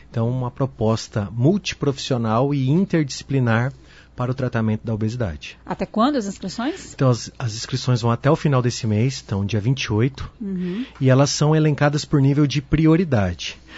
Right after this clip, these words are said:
Speaker 1: Então as pessoas que mais precisam, então pessoas que já apresentam alguma patologia fora a obesidade, por exemplo, a pressão alta, que é a hipertensão arterial, a diabetes, as dislipidemias, que são alterações,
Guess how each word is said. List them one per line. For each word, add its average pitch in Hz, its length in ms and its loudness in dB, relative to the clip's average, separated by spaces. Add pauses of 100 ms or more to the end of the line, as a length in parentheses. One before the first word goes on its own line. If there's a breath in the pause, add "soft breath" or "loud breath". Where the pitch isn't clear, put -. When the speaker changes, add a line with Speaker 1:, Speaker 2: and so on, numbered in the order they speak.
(120)
Speaker 1:
Então 135 160 2
as 151 80 0
pessoas 120 440 2
que - 160 0
mais 123 460 2
precisam, 127 640 0
então 98 220 -2
pessoas 135 420 0
que 135 480 -4
já 131 160 0
apresentam 143 420 0
alguma 151 300 -2
patologia 139 720 2
fora 175 520 2
a - 20 4
obesidade, 147 600 0
por 170 120 0
exemplo, 143 220 2
a 135 60 -2
pressão 165 400 2
alta, 151 280 4
que - 140 -4
é 113 60 2
a - 20 2
hipertensão 107 640 0
arterial, 117 640 4 (320 loud breath)
a 160 100 0
diabetes, 127 880 2 (640 loud breath)
as 127 400 4
dislipidemias, 151 1040 4
que - 120 -8
são 127 160 2
alterações, 127 960 2